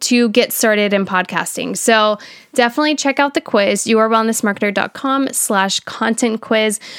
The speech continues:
Find out which content creation is best for you and get started on being consistent this year and creating a plan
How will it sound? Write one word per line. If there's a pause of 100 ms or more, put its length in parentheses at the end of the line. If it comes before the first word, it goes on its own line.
(160)
Find
out
which
content
creation
is
best
for
you (380)
and (300)
get
started
on
being
consistent
this
year (320)
and (140)
creating
a
plan